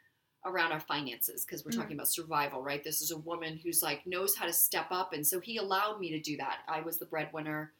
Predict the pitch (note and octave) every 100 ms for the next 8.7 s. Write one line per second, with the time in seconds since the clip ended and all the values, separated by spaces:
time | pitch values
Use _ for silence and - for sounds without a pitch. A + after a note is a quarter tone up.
0 | _ _ _ _ - E3 E3+ F3 E3 E3
1 | F3+ D#3+ D#3+ D#3+ - D3+ D#3 D#3 D#3+ F3
2 | - E3+ E3 D#3 D#3 D3+ D3 D#3 D#3 D3+
3 | D#3 - B3 A#3 F3+ F3 F3 E3+ D#3+ -
4 | F3 E3 E3 E3 E3 F3 D#3+ D#3 D3+ D#3
5 | D#3+ D3+ D3 D#3 - E3+ - - F3+ F3
6 | E3 E3 E3 - E3 D#3+ E3+ E3 E3 E3+
7 | E3 D#3 D#3+ E3+ D#3 - D#3+ D#3+ E3 D#3+
8 | F3 - E3 E3+ D#3+ E3